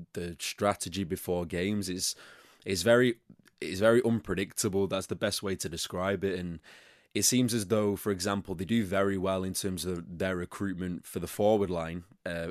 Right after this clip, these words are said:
a, a great example is Armando Broja, which has been, he'll, he'll end up getting an amazing move in the summer. I really like the look of him. Um, and then obviously prior to that, you had Danny Ings, who the season he left scored, I think, nineteen Premier League goals.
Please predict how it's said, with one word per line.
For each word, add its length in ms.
a, 220
a 60
great 240
example 520
is 320
Armando 340
Broja, 440
which 320
has 160
been, 420
he'll, 300
he'll 280
end 120
up 60
getting 180
an 100
amazing 560
move 220
in 80
the 80
summer. 380
I 80
really 380
like 240
the 80
look 220
of 80
him. 220
Um, 540
and 120
then 80
obviously 260
prior 300
to 120
that, 180
you 80
had 120
Danny 340
Ings, 220
who 360
the 420
season 560
he 160
left 240
scored, 320
I 20
think, 140
nineteen 500
Premier 280
League 220
goals. 360